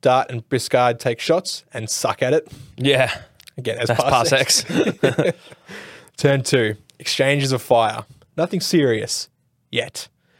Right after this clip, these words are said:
Speaker 1: Fast actions. Kenran moves up to the right flank. Dart takes a shot and manages to stun some scum. Enemy actions. The scum move around the table.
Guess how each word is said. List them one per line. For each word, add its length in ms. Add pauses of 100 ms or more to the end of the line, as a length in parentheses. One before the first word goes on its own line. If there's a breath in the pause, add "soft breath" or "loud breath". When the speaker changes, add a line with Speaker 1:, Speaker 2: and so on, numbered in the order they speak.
(320 soft breath)
Speaker 1:
Fast 300
actions. 460
Kenran 340
moves 200
up 160
to 80
the 80
right 240
flank. 460 (120)
Dart 240
takes 240
a 40
shot 340 (180)
and 100
manages 340
to 100
stun 340
some 200
scum. 440 (500 soft breath)
Enemy 240
actions. 440
The 100
scum 360
move 280 (200)
around 400
the 60
table. 480